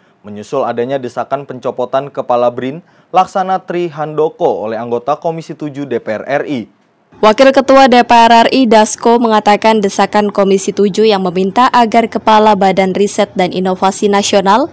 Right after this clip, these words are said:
Speaker 2: Laksamana Trihandoko, untuk mundur merupakan suatu dinamika yang harus disikapi dengan evaluasi-evaluasi di internal brin.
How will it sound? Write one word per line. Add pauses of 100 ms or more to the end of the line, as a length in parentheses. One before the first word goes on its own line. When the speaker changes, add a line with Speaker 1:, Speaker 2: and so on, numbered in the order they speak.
(300)
Speaker 2:
Laksamana
Trihandoko,
untuk
mundur
merupakan
suatu
dinamika (420)
yang
harus
disikapi
dengan
evaluasi-evaluasi
di
internal
brin.